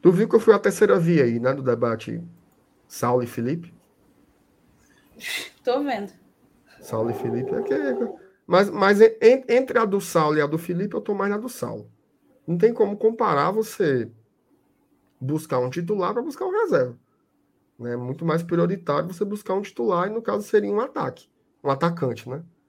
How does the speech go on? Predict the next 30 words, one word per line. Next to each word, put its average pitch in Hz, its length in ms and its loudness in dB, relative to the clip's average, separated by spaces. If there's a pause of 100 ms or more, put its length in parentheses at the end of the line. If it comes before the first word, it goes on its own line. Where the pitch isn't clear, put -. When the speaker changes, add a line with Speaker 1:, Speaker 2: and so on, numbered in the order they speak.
(920)
Speaker 1:
Agora, 127 560 0
pra 170 240 4
mim, 170 480 -4
a 139 120 -2
posição 175 600 2
zero, 139 600 4 (520)
né, 120 200 -6 (120)
precisa 151 420 -4
mais, 160 380 -2
é - 120 -4
o 196 120 0
meia. 135 440 0 (680)
Porque, 220 500 4
bota 220 280 4
o - 20 -2
time 240 180 -2
titular 208 380 0
de 185 80 -6
novo 185 220 -2
aí, 139 160 2
Thaís, 113 320 -10
o, 127 80 -8
o, 127 520 -8
o 123 40 -10
campinho 139 340 -4
titular. 135 480 -6 (1120)
Por 151 120 -8
favor. 113 340 -4 (1800)
Olha 170 200 2
aí. 139 240 -2